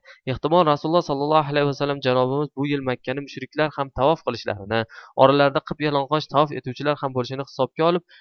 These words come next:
hajga niyat qilmaganlarini aytib yuborgandirlar. Abu Bakr roziyallohu anhu xayolidan bu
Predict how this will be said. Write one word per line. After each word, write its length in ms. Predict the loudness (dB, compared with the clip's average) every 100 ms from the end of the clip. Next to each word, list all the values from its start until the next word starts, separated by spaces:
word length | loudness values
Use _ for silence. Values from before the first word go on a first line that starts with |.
| _
hajga 300 | -2 0 -2
niyat 320 | -2 -2 -2
qilmaganlarini 640 | -4 -4 -2 -2 -2 -4 -4
aytib 320 | -6 -8 -8 -6
yuborgandirlar. 680 | 0 0 0 -4 -4 -2 -4 _ -20 _ -2
Abu 220 | 2 4
Bakr 320 | 4 2 0
roziyallohu 560 | 0 0 0 0 0 0
anhu 280 | -4 -4 -4
xayolidan 560 | 0 2 0 -2 -4 -2
bu 160 | -2